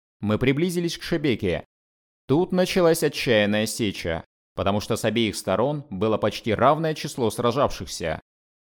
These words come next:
Причём неприятель имел ещё преимущество, находясь на палубе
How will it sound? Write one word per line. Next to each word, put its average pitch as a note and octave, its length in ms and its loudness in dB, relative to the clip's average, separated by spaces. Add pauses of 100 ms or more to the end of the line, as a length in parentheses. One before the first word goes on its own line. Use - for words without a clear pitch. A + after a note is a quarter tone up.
(100)
Причём G#2 320 0
неприятель A#2+ 580 2
имел G#2 240 0
ещё G2 240 -2
преимущество, D#3 920 -2 (200)
находясь A2 480 0
на C3 100 0
палубе A#2 580 0